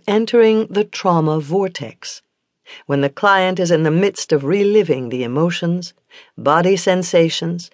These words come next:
and sensorial images that trauma has dispatched or relegated to a quivering sort of frozenness within them.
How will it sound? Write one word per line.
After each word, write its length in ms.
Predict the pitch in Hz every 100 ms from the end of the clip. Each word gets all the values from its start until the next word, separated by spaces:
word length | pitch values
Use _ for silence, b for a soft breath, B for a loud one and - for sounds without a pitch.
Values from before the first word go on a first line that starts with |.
| B B B
and 160 | 147
sensorial 760 | 147 151 147 - 214 208 190 185
images 580 | 180 196 185 - 110 117 B B
that 220 | - 135 -
trauma 400 | - 185 180 170
has 180 | 170
dispatched 840 | 151 165 - - 180 165 - - 170
or 160 | 165
relegated 600 | 165 165 151 147 139 151
to 140 | - 143
a 40 |
quivering 600 | 139 - 220 160 151 147
sort 260 | 156 156 147
of 140 | 135
frozenness 880 | - - 214 190 151 127 113 - -
within 340 | 135 160 175
them. 260 | 131 107 -